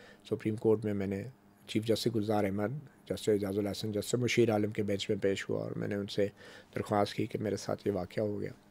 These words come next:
मैं ये तवक्को कर रहा था कि पाकिस्तान की सबसे बड़ी अदालत के सामने जब एक शख्स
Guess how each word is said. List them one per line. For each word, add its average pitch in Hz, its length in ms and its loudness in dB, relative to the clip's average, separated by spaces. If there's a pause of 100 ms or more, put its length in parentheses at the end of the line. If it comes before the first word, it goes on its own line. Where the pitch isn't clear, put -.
(680)
मैं 156 80 12
ये 180 80 12
तवक्को 165 420 12
कर 160 180 12
रहा 156 100 12
था - 140 10
कि 143 120 12
पाकिस्तान 143 460 10
की 135 80 6
सबसे 135 320 6
बड़ी 127 180 12
अदालत 120 360 10
के 120 100 8
सामने 113 440 4 (680)
जब 131 140 12
एक 139 120 12
शख्स - 480 8